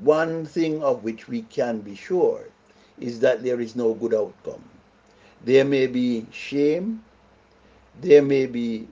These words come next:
disgrace, but there will be no flourishing. There will be no life that is impactful and effect-, effective. You will not end up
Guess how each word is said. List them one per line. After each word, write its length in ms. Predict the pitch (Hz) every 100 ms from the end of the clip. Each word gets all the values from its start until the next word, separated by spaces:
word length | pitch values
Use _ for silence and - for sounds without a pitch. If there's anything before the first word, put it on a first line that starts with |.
| -
disgrace, 920 | 123 - 113 139 156 185 220 - - - - - - - - - _ _ -
but 220 | 131 113
there 140 | 131 127
will 140 | 120
be 120 | 113 113
no 300 | 110 113 113
flourishing. 1000 | - - - 139 117 104 - 82 76 - _ _ _ _ _ _ - - _
There 200 | 135 135
will 160 | 139 135
be 120 | 135
no 200 | 139 151
life 840 | 147 131 131 139 135 135 - -
that 200 | 131 127
is 200 | 123 - _ -
impactful 1000 | 170 127 - 156 113 - - 120 113 101 - _
and 380 | 127 117 110 101 - _ -
effect-, 540 | 240 190 165 - -
effective. 580 | 131 - 113 - 110 107 - - - _ _ _ _ - -
You 160 | 123 156
will 160 | 160 151
not 280 | 151 147 - _
end 360 | 165 160 143 131
up 220 | 123 113